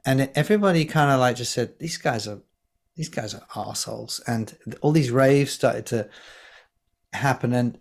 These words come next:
and it was, like, a big story. And I just found that, um, it was, it felt dangerous,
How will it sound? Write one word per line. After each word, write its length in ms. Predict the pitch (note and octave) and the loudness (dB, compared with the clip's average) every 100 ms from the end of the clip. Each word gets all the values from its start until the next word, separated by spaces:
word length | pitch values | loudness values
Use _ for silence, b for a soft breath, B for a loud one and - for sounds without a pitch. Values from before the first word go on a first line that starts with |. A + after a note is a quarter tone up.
| - | -4
and 140 | C3 | 0
it 140 | C3+ - | 0 0
was, 180 | C3+ - | -2 0
like, 260 | C#3 - - | 0 -2 -14
a 100 | A2 _ | -18 _
big 280 | G3+ A3 F3 | 6 6 4
story. 720 | - - E3+ F3 C#3 A#2 A#2 - _ _ b b b b b b b b _ _ _ _ - | 0 2 4 6 4 0 -6 -14 _ _ b b b b b b b b _ _ _ _ -2
And 640 | D3 D3 D3 D3+ - - - _ _ _ _ _ _ _ | 2 4 4 0 -4 -10 -14 _ _ _ _ _ _ _
I 280 | C#3 D#3+ F#3+ | 2 4 4
just 300 | E3+ F3+ - | 2 2 0
found 640 | - D#3 D3 D3 D3 C#3+ C3 | 0 2 4 4 2 0 -2
that, 300 | C#3 C3 - | -2 -2 -4
um, 540 | C3+ B2+ B2+ B2+ B2 - - | -6 -4 -4 -6 -10 -12 -8
it 160 | D3 | -6
was, 320 | D3+ C#3+ - - | -2 -4 -4 -6
it 140 | D#3 | -8
felt 280 | - F#3+ C3+ | 0 0 2
dangerous, 920 | E3 E3+ D#3+ C3 A2 - - - - | 0 0 0 -2 -6 -8 -10 -12 -16